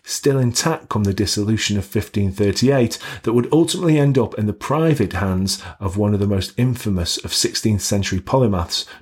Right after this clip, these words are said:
Doctor John Dee. The fact is, the very order of which Higden was a brother was the primary safe house of magical learning in the whole of medieval Christendom. Having established that the idea of a Benedictine monk being somehow connected to the matter of practical magic in the medieval period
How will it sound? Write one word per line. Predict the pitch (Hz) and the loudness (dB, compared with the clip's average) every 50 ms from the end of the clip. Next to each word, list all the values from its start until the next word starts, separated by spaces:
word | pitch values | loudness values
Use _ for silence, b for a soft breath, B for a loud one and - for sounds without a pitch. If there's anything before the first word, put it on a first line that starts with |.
| B B - | B B -4
Doctor | 107 90 - - - 95 | -4 -4 -4 -6 -6 -4
John | 87 - 95 90 85 85 82 | -2 0 0 0 0 0 -2
Dee. | 80 - 113 107 85 73 - _ _ _ _ _ _ _ - | 0 0 0 0 0 -4 -8 _ _ _ _ _ _ _ -10
The | - 92 | -10 -4
fact | - 143 147 151 127 - - | 0 0 0 0 0 0 0
is, | 139 131 123 90 73 - - - b b b b b | 2 2 2 0 -2 -4 -6 -10 b b b b b
the | 98 | -2
very | 92 95 131 135 139 147 135 | 0 0 2 2 2 2 4
order | 131 135 143 143 131 117 98 | 4 4 4 4 2 2 0
of | 85 92 87 - | -2 -2 -2 -2
which | 107 104 - - | -2 -2 0 -2
Higden | 113 104 90 - 101 98 95 | -4 -4 -2 -2 -2 -2 0
was | 95 90 - | -2 -2 -4
a | 87 | -2
brother | 78 113 123 143 139 123 101 95 B B B B B B B | 0 2 2 2 4 2 0 0 B B B B B B B
was | 92 92 - | -6 -4 -4
the | - 98 | -4 -4
primary | - - - 113 117 120 123 120 117 107 | -6 -4 -2 0 2 2 4 2 2 0
safe | 101 - - - 123 139 123 - - | 0 0 0 0 2 0 0 0 -4
house | 101 92 85 - - | -6 -6 -6 -6 -6
of | 90 78 85 | -6 -6 -4
magical | 95 95 92 98 95 - 98 90 | -4 -4 -4 -4 -4 -4 -2 0
learning | 92 101 98 98 90 85 82 82 - | 0 0 0 0 0 -2 -4 -6 -6
in | - 90 | -6 -6
the | 90 82 - - | -6 -6 -4 -2
whole | 104 107 110 107 98 | 0 0 0 -2 -4
of | 85 80 | -6 -8
medieval | 87 80 85 87 80 - 82 | -8 -8 -8 -8 -8 -8 -10
Christendom. | - - - - - - 92 78 71 71 - _ _ _ _ _ _ _ _ _ _ | -10 -8 -6 -6 -4 -4 -4 -4 -6 -10 -14 _ _ _ _ _ _ _ _ _ _
Having | - 139 151 165 175 | -2 0 2 2 2
established | - - - 185 185 196 190 202 208 196 - | 2 2 2 2 2 2 4 2 2 2 0
that | 180 - | 0 0
the | 143 139 135 | 2 2 2
idea | 131 127 120 117 113 - 110 107 104 101 | 4 4 2 2 2 2 2 2 2 0
of | - 95 107 | 0 -2 -2
a | 101 | -2
Benedictine | 95 107 104 101 107 98 113 - - - - 120 104 101 | 0 2 2 2 2 0 0 -2 -4 -2 0 0 2 2
monk | 104 107 110 104 - - | 2 2 0 -2 -2 -2
being | 107 101 92 | -2 0 0
somehow | - - 110 104 90 101 107 104 | 0 0 0 0 0 0 -2 -2
connected | - - 107 113 131 139 - - - 135 120 | -2 -2 0 2 2 0 0 -2 -2 -2 -2
to | - - 104 | -2 -2 0
the | 110 104 | 0 0
matter | 107 104 101 - - 107 | 2 0 -2 -2 -2 -4
of | 95 - | -4 -4
practical | - - - - - - - - 95 | -4 -6 -4 -4 -6 -6 -4 -2 0
magic | 104 127 143 147 - 104 92 - - | 2 2 2 2 2 0 -2 -2 0
in | 98 | 0
the | 95 92 | 0 0
medieval | 98 98 92 98 95 90 98 90 | 0 0 0 0 0 -2 -2 -4
period | - - 107 101 98 98 98 92 95 | -4 -4 -2 0 0 0 0 -2 -2